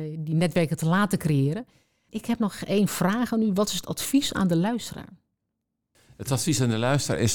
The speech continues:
Speaker 2: van, nou, zorg vooral dat u zelf, u zelf gaat overtuigen van het belang van een actieve, gezonde leefstijl. En dat vraagt moeite.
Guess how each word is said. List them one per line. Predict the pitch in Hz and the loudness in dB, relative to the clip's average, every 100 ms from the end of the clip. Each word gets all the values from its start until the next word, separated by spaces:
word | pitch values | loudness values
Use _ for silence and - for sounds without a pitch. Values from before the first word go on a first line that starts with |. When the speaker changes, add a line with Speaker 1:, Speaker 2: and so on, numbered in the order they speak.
| - | -2
Speaker 2:
van, | - 104 | 0 2
nou, | 101 69 - _ _ _ _ _ - | 2 -2 -8 _ _ _ _ _ -20
zorg | - 151 170 | -4 0 0
vooral | - 135 139 180 220 - | -2 -2 0 0 -4 -4
dat | 123 110 | -2 0
u | 107 | -2
zelf, | - 170 208 - - - | -2 0 0 -4 -16 -4
u | 120 | -2
zelf | 90 151 196 | 0 0 0
gaat | - 131 - | -2 -4 0
overtuigen | 110 110 - 135 160 - 196 220 | 0 0 -2 0 0 0 -2 -2
van | - 113 | -2 0
het | 98 | 0
belang | 78 95 113 190 - _ _ _ _ | 2 2 2 0 -6 _ _ _ _
van | _ - 123 | _ -2 2
een | 113 - | 2 0
actieve, | - - 165 - | -4 0 2 2
gezonde | 135 117 120 98 | -2 0 2 4
leefstijl. | 98 87 - - 110 117 _ _ _ _ _ _ | 2 0 -2 -6 -6 -16 _ _ _ _ _ _
En | 113 107 | -2 0
dat | 139 | 0
vraagt | - 120 90 | 0 -4 0
moeite. | 104 143 233 | 2 2 0